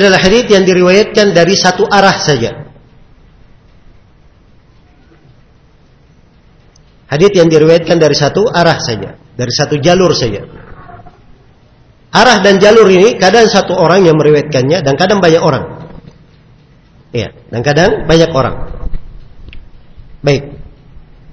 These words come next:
Sebenarnya pembahasan fard ini ada kaitannya dengan pembahasan hadits gharib. Iya.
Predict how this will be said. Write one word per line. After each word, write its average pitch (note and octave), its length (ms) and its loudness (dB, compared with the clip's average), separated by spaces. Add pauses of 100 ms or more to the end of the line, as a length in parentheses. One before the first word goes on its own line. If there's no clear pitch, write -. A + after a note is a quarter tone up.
(140)
Sebenarnya B3 400 2
pembahasan G#3+ 560 2
fard F3+ 240 0
ini D#3+ 240 2
ada G#3+ 560 0
kaitannya F#3 480 2
dengan F3+ 240 2
pembahasan D#3 640 0
hadits E3 320 -2
gharib. D3+ 420 0 (1900)
Iya. G2 160 -10